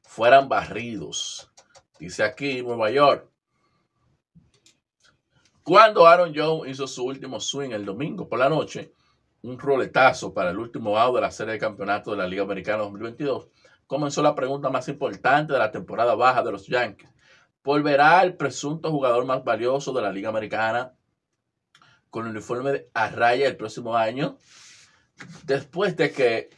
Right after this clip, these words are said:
su némesis de playoff, los Astros de Houston, pusieran fin a la temporada de los Yankees con una victoria de seis a cinco para completar una barrida de cuatro juegos,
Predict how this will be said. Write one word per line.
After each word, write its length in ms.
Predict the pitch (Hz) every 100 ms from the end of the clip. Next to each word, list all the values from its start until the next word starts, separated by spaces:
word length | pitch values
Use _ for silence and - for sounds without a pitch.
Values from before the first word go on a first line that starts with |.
| -
su 340 | - - 131 123
némesis 600 | 165 190 117 - 117 -
de 100 | 107
playoff, 520 | 127 135 131 117 - _ _ _ -
los 180 | 98 -
Astros 300 | - - 123
de 100 | 113
Houston, 380 | 127 135 113
pusieran 500 | - 90 110 120 113
fin 280 | 92 - 139
a 20 |
la 120 | 117 104
temporada 340 | 104 98 110
de 80 | 117
los 120 | 120
Yankees 480 | 127 135 92 92 - _ _ _ _ _
con 320 | - 104 107 104
una 240 | 113 139
victoria 360 | 127 92 131 117
de 100 | 107
seis 220 | - 127
a 60 | 123
cinco 500 | - 135 107 92 92
para 180 | 98
completar 480 | 98 92 92 92 107
una 180 | 117 127
barrida 460 | 104 - 127 139 110
de 140 | 90
cuatro 300 | 113 120 120
juegos, 480 | 123 120 101 -